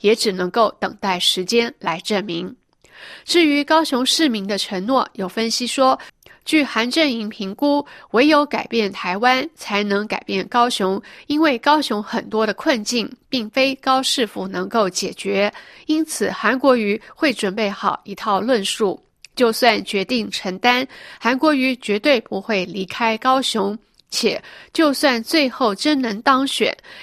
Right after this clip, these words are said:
也会从高雄的角度来解决台湾长期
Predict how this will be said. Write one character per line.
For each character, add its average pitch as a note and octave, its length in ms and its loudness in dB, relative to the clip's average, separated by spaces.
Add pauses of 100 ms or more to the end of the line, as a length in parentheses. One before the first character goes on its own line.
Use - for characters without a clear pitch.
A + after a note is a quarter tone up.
(120)
也 G3+ 160 0
会 C#4 220 0
从 G#3 300 -4
高 C#4 240 4
雄 G3 200 -4
的 G#3 120 -4
角 - 320 -4
度 C4 280 0
来 G3 260 -2
解 F#3 260 -4
决 G3 360 -2 (260)
台 G#3+ 200 -2
湾 B3+ 300 2
长 G#3+ 320 -2
期 G3+ 360 -2